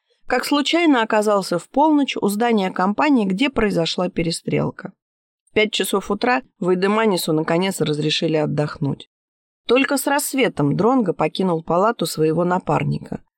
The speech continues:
Он приехал домой в седьмом часу утра, грязный, небритый, в кровавых пятнах на одежде. Встав под горячий душ, он минут десять стоял, закрыв глаза.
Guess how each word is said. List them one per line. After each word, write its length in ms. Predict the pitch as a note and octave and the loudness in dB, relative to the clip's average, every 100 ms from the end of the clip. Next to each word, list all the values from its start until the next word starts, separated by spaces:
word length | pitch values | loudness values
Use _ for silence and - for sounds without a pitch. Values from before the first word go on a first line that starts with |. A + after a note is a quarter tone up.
| _ _ _ | _ _ _
Он 180 | A#3+ C#4 | 2 2
приехал 480 | C4+ C#4 D#4+ C#4 G3 | 2 0 0 0 0
домой 300 | G3+ A3 G#3+ | 2 2 0
в 80 | - | -2
седьмом 360 | F#3 F#3 F3 | -2 0 0
часу 340 | E3 F3 - D#3+ | -2 -4 -2 -2
утра, 360 | E3 A3 B3 - _ _ | 0 0 0 -4 _ _
грязный, 600 | D3+ E3 G#3+ B3 A3 F#3+ | -2 0 2 2 2 2
небритый, 560 | D#3 D3 D#3+ A#3+ A#3 F#3 | 0 0 2 0 0 -6
в 100 | - | -2
кровавых 500 | F3 F#3 A#3+ G#3 - | 0 2 2 0 0
пятнах 400 | F#3 F#3 E3 - | -2 0 -4 -2
на 160 | E3 | -2
одежде. 560 | D#3+ E3 D3 C#3+ D3+ D3 _ _ _ _ | 0 0 -2 -2 -8 -12 _ _ _ _
Встав 380 | - - A3 - | -6 0 0 0
под 160 | F#3+ | -4
горячий 480 | F#3 F#3+ G3+ - A3+ | 0 2 0 0 -2
душ, 320 | G#3 D4+ - _ _ | 0 0 -2 _ _
он 220 | F#3 G3+ | 0 2
минут 280 | A3+ B3 B3 | 4 4 2
десять 380 | G#3+ G#3 D#3+ - | 2 0 0 -6
стоял, 400 | - F3+ A3 A3+ | -2 0 2 2
закрыв 400 | E3+ D3+ F3+ F3 | 0 0 -2 -2
глаза. 520 | E3+ F3 E3 C#3+ - | 0 0 0 -2 -4